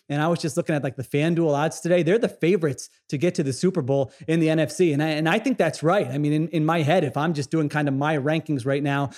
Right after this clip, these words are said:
of who I think is most likely to get to the Super Bowl, the Bucs are right up there. I mean, they might suffer some regression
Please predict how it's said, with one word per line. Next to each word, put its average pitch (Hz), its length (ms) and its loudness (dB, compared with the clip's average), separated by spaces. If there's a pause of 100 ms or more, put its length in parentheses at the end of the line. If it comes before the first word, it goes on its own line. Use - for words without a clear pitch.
(120)
of 135 140 -4
who 165 140 4
I 147 100 4
think 151 240 -2
is 131 120 -2
most 147 240 -2
likely 143 280 -2
to 131 140 -10
get 151 540 -2
to 160 80 0
the 143 100 0
Super 170 300 -2
Bowl, 135 320 0 (160)
the 147 100 -2
Bucs 160 480 0
are 143 360 2
right 151 260 2
up 165 180 0
there. 131 160 -6
I 131 60 -6
mean, 135 180 0
they 139 80 0
might 165 200 0
suffer 160 280 -2
some 170 320 0
regression 180 500 0